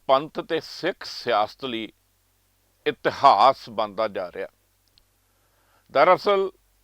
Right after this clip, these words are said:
ਦੋ ਦਸੰਬਰ ਦੋ ਹਜ਼ਾਰ ਚੌਵੀ ਨੂੰ ਜਦੋਂ ਸ਼੍ਰੀ ਅਕਾਲ ਤਖਤ ਸਾਹਿਬ ਵਿਖੇ ਪੰਜ ਸਿੰਘ ਸਾਹਿਬਾਨ ਨੇ ਅਕਾਲੀ ਦਲ ਦੇ ਮਾਮਲੇ ਵਿੱਚ ਸਮੁੱਚੀ ਲੀਡਰਸ਼ਿਪ ਨੂੰ ਬੁਲਾ ਕੇ,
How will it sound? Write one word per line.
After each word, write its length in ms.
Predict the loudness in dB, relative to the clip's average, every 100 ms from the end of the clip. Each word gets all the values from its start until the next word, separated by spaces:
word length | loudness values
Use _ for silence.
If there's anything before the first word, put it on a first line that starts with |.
| _
ਦੋ 460 | -18 -8 -2 0 -2
ਦਸੰਬਰ 640 | -4 -4 -4 -2 -2 -2
ਦੋ 260 | -2 -4 -2
ਹਜ਼ਾਰ 240 | -2 -4 -6 _
ਚੌਵੀ 300 | -6 -6 -6
ਨੂੰ 160 | -8 -6
ਜਦੋਂ 360 | -6 -6 -8 -12 _ _ _ _ _ _ _ _ _
ਸ਼੍ਰੀ 280 | -6 -4 -4 -4
ਅਕਾਲ 320 | -2 2 2 2
ਤਖਤ 220 | -8 -4
ਸਾਹਿਬ 240 | -2 0
ਵਿਖੇ 280 | -2 -2 -2 -2 -2
ਪੰਜ 280 | -2 -2 -6
ਸਿੰਘ 320 | -12 -10 -10 -8
ਸਾਹਿਬਾਨ 560 | -2 -2 0 -2 -2
ਨੇ 200 | -4 -10 -12 _ _ _ _ _ _ _ _ _ _ _ _ _ _ _ -8
ਅਕਾਲੀ 440 | 0 6 6 4
ਦਲ 220 | 4 4 4
ਦੇ 120 | -4
ਮਾਮਲੇ 420 | 0 0 0 -4
ਵਿੱਚ 480 | -4 -6 0 0 0 -4 _ _ _ _ -16
ਸਮੁੱਚੀ 480 | -8 -8 _ -6 -6
ਲੀਡਰਸ਼ਿਪ 680 | -6 -8 -6 -4 -6 -6
ਨੂੰ 160 | -10 -8
ਬੁਲਾ 300 | 2 4 4
ਕੇ, 260 | 2 -4